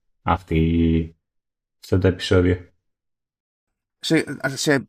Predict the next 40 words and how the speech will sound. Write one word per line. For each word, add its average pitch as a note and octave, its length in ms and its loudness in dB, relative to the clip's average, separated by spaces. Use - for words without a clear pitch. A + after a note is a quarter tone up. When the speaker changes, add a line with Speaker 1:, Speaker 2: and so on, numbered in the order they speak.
Speaker 2:
διάφορες F3+ 380 0
περιπτώσεις F3 460 0
και E3+ 180 -2
του D#3+ 160 2
εφόλτ, D3 420 2
ρε E2+ 80 -8
παιδί E2+ 240 -10
μου, F2+ 160 -4
δηλαδή, G2 440 2
έχουν F3 280 0
χωθεί D3+ 400 0
πράγματα D#3 560 2
που D#3 120 -6
δεν D#3 160 0
είμαι D3 120 2
σίγουρος A2 380 2
ότι G2+ 300 0
ήταν F#2 320 -4
απαραίτητα, F2 560 0
ξέρω E2+ 280 -14
εγώ, F2+ 140 -6
ή F2+ 60 -2
προσέφεραν F2+ 520 -2
κάτι. A2 300 2
Αλλά D3+ 320 4
τέλος G3+ 220 -2
πάντων, F2 280 -8
το, C3+ 320 -2
στο C#3 320 2
διαδικαστικό C3 540 0
είναι E3+ 120 -2
αυτό D3+ 160 -4
ότι C3 160 0
μου A#2 80 2
βγήκε B2+ 220 -4
η A2+ 40 2
πίστη B2+ 280 0
με G2+ 100 0
τις G2 240 -8
περιλήψεις G#2 720 0